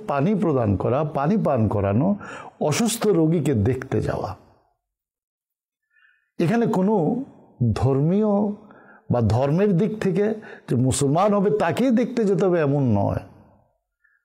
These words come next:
বরং এখানে মানুষের কথা বলা হয়েছে। আর আল্লাহ সম্বোধন করবেন, "হে আদম সন্তান", অর্থাৎ তুমি আদম সন্তানের সাথে কীরূপ আচরণ করেছ। এই যে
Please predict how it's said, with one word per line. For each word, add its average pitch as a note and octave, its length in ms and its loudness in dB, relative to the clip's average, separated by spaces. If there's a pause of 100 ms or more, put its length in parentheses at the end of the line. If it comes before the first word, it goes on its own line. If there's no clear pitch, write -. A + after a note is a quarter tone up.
(100)
বরং F3+ 260 2
এখানে F3+ 220 0
মানুষের D3 560 2
কথা A2 240 0
বলা F#2+ 240 0
হয়েছে। A#2+ 400 -4 (1160)
আর C#3 120 -2
আল্লাহ D#3 240 2
সম্বোধন F3+ 480 2
করবেন, F3+ 280 0
"হে F3+ 340 2
আদম D3 380 0
সন্তান", A#2 600 -2 (840)
অর্থাৎ C#3 260 0
তুমি A3 240 0
আদম G3 360 2
সন্তানের C#4 420 0
সাথে F3+ 220 0
কীরূপ C#3+ 260 0
আচরণ G#2+ 440 0
করেছ। - 360 -6 (1400)
এই A3+ 220 2
যে F3+ 340 2